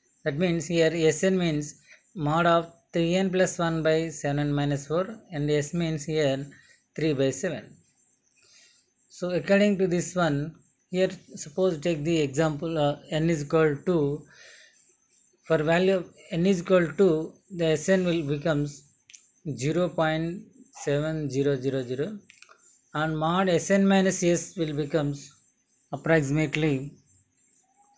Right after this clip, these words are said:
zero point two seven one four. And take the another, another value, n is equal to three, and for, if substitute n is equal to three in S N,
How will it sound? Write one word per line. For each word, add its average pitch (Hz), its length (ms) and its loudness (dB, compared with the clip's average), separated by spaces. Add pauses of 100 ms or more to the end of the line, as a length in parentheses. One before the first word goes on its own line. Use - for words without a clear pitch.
(480)
zero 170 300 2
point 165 460 0 (240)
two 202 160 2
seven 196 400 2
one 135 180 0
four. 110 220 -12 (1800)
And 151 180 -4
take 185 140 0
the 170 80 -2
another, 170 320 0
another 160 380 0
value, 160 380 0 (160)
n 151 160 -2
is 143 140 -4
equal 151 260 -2
to 147 60 0
three, 147 560 -2 (560)
and 147 480 -4 (720)
for, 165 140 0
if 180 320 -8
substitute 185 500 0
n 180 140 2
is 165 140 0
equal 165 220 -2
to 143 60 -6
three 147 540 -2
in 151 180 -2
S 143 200 0
N, 147 380 -2